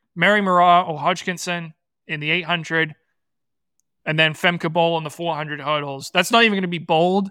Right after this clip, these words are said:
if Sydney McLaughlin-Levrone decides she's only gonna do the flat four hundred. It is a bit bolder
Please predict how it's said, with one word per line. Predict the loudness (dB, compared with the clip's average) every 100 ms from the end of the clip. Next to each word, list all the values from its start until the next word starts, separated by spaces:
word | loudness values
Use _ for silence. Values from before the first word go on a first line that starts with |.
| -6
if | -6 -4
Sydney | -4 -4
McLaughlin-Levrone | -6 -2 -2 -2 -6 -6 -4 -4 -4 -6
decides | -4 0 0 0
she's | -6 -6
only | -8 -8
gonna | -8
do | -8
the | -8
flat | -2 -2 -2
four | -4
hundred. | -2 0 0 0 -2 _ _ _ _
It | -2
is | 0 -2 -8 _ _ _ _ _
a | -2
bit | 4 4 6
bolder | 4 4 2 2 0